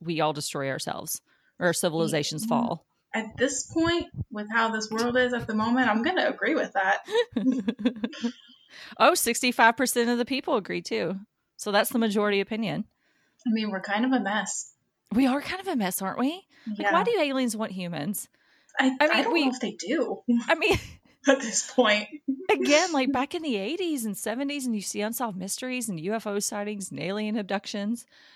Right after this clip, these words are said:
Speaker 1: And now we don't have 'em anymore, but
Speaker 2: <laughs>
Speaker 1: what, we don't have anything to offer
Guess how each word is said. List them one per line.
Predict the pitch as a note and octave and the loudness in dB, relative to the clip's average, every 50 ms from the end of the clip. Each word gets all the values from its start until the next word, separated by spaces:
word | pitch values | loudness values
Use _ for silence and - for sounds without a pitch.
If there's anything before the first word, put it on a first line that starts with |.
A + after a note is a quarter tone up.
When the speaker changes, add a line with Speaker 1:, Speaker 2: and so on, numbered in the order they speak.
| - - _ _ _ - | -20 -20 _ _ _ -2
Speaker 1:
And | G#3 | 2
now | A3+ A#3+ C#4+ | 2 4 4
we | E4+ D#4+ | 2 0
don't | C#4+ - A#3+ | -2 -2 -2
have | - C#4 E4+ F4+ | -2 -2 -4 -2
'em | E4+ C#4+ A#3+ | -2 -2 -4
anymore, | G#3 F#3+ F#3+ F#3+ F#3+ G3 F#3+ F#3+ G3 F#3+ F#3+ | -4 -4 -6 -6 -6 -6 -6 -4 -6 -4 -2
but | - B3 C4 C4+ B3+ - | 2 2 2 2 4 6
Speaker 2:
<laughs> | - C4 C4 - | 6 6 6 6
Speaker 1:
what, | A3+ C4 - - - | 4 2 2 2 2
we | B3 A3+ D4+ E4+ D#4 | -4 -2 0 2 2
don't | A4 G#4+ G#4 F#4 | 2 0 -2 -2
have | E4+ F4+ E4+ B3+ C4+ - | -4 -4 -4 -2 -2 -2
anything | B3+ B3+ D4+ E4 - D4 C#4 C4 | -2 -2 -2 -2 -2 -2 -2 0
to | A#3+ A3 | 0 0
offer | - - G3 B3 - - G#4+ | 0 0 0 -2 -2 -2 -4